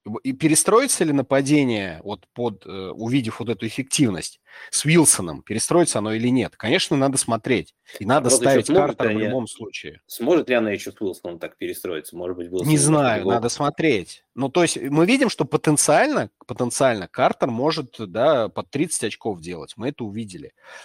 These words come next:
Speaker 1: Насколько он будет стабилен? А. На-, насколько будет Уилсон играть вот в такой футбол, который мы увидели, э, ме-, э, с Цинциннати? Б. И насколько комитет, э, будет,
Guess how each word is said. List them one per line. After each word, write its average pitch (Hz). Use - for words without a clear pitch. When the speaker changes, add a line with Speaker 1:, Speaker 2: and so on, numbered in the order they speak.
Speaker 1:
Насколько 165
он 160
будет 151
стабилен? 147
А. 98
На-, 85
насколько 113
будет 120
Уилсон 151
играть 120
вот 101
в -
такой 110
футбол, 113
который 98
мы 101
увидели, 98
э, 65
ме-, 98
э, 98
с -
Цинциннати? 104
Б. 92
И 131
насколько 160
комитет, 160
э, 85
будет, 110